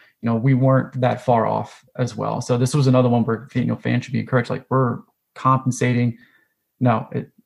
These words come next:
I did say, you know, as far as who those coaches are, that's a whole <laughs> different story. But as far as how much we have available to pay them, that should not be an issue. So it shouldn't be this thing where,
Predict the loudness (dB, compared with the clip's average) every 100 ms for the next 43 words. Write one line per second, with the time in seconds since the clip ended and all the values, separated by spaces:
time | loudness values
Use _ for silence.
0 | _ -2 0 2 2 0 2 0 0 0
1 | 0 2 2 2 2 2 2 2 4 2
2 | 0 2 2 4 2 2 0 0 0 2
3 | 4 2 0 0 2 2 0 -4 -20 -20
4 | -10 -2 0 0 0 0 0 0 0 0
5 | 0 -2 -2 0 0 -2 -4 -8 _ -4
6 | -2 -2 -2 0 0 0 -2 -2 -2 -4
7 | -6 -8 -8 -14 -14 -2 -2 0 0 2
8 | 2 0 0 0 2 2 2 0